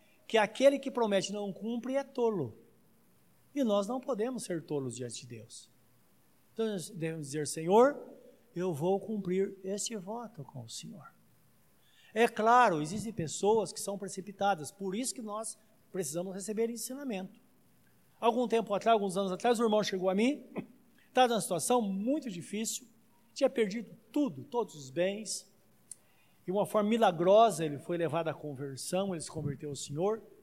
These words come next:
não é? E ele fez um propó-, propósito com Deus em dizimar, e imediatamente a porta se abriu, e ele, de repente, teve um lucro muito grande no primeiro mês, e ele me falou, falou, "Pastor,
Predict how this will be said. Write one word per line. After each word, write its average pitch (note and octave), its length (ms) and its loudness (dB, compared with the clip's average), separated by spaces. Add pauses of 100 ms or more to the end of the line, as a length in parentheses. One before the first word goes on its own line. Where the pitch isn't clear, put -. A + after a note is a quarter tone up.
(380)
não D#3+ 160 -6
é? G#3+ 180 -2 (800)
E F#3+ 80 -2
ele A#3 400 8
fez A#3 220 0
um G#3 60 -4
propó-, G3 340 0
propósito E3+ 480 -2
com E3 80 -6
Deus E3 180 -2
em D#3+ 80 -8
dizimar, D3 580 0
e D#4 120 -2
imediatamente A#3 440 -2
a A#3+ 80 -2
porta A#3 300 -2
se - 160 -10
abriu, B3+ 420 0 (540)
e G#3 140 4
ele, B3+ 180 10
de G3 120 0
repente, A#3 500 -2 (240)
teve A3+ 160 6
um G#3 40 2
lucro G#3+ 300 0
muito C4+ 320 4
grande G3+ 200 2
no G3 80 0
primeiro F3 340 0
mês, G3+ 400 2 (960)
e A#3 100 6
ele C#4+ 140 10
me C#4+ 60 0
falou, A#3 300 0
falou, A#3 160 -4
"Pastor, B3 560 4